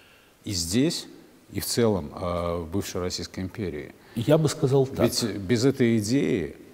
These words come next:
Speaker 2: Да.
Speaker 1: м, не выиграли бы.
Speaker 2: Я бы сказал так, что большевики своими идеями, лозунгами, именно в то время, в семнадцатом году,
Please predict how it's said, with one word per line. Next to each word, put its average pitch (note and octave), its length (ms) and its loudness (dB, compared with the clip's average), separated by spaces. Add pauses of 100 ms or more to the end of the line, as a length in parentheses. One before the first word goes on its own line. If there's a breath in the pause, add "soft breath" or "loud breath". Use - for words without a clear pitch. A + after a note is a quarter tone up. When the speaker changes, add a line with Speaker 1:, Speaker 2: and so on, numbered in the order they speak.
Speaker 2:
Да. F2 160 -10 (140)
Speaker 1:
м, - 840 -8 (100)
не C#3+ 80 0
выиграли G2 380 -4
бы. - 140 -16 (680 loud breath)
Speaker 2:
Я A2+ 160 0
бы B2 100 2
сказал A2+ 380 0
так, - 320 -8
что - 340 0
большевики G#2 880 0 (320)
своими F#2 720 0
идеями, F#2+ 480 0
лозунгами, F#2+ 680 -4
именно G#2 280 2
в - 80 -4
то A2 160 6
время, C#2 360 0
в - 40 -8
семнадцатом D#2 640 -4
году, D#2 260 -6